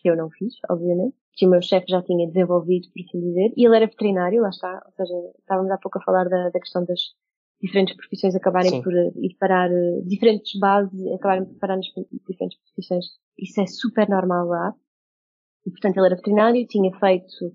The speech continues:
Speaker 1: qualquer coisa em matemática aplicada que tinha ficado, tinha ficado expert naquilo, desenvolveu um modelo matemático e, essencialmente, o que nós, eh, quando eu cheguei ao laboratório, já, isso já estava mais ou menos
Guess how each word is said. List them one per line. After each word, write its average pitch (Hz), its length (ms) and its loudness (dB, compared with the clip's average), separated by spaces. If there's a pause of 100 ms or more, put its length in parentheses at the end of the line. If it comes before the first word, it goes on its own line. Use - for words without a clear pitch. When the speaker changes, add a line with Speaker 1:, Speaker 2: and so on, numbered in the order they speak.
Speaker 1:
qualquer 185 360 0
coisa 185 280 0
em 180 80 0
matemática 180 680 -6
aplicada 170 640 -2 (160)
que 170 80 -18 (280)
tinha 180 220 -4
ficado, 180 440 -4
tinha 185 200 0 (180)
ficado 185 280 2
expert 185 360 -2
naquilo, 214 440 -2 (280)
desenvolveu 226 300 4
um 226 60 4
modelo 226 180 4
matemático 226 720 0
e, 233 460 4 (160)
essencialmente, 233 760 2
o 226 100 -4
que - 140 -6
nós, 220 640 2
eh, 185 180 -6
quando 233 160 4
eu 277 80 8
cheguei - 460 -4
ao 196 60 2
laboratório, 202 360 0
já, 202 180 0
isso - 220 -8
já 202 60 -2
estava 180 460 -2
mais 185 300 0
ou 190 80 4
menos 180 280 0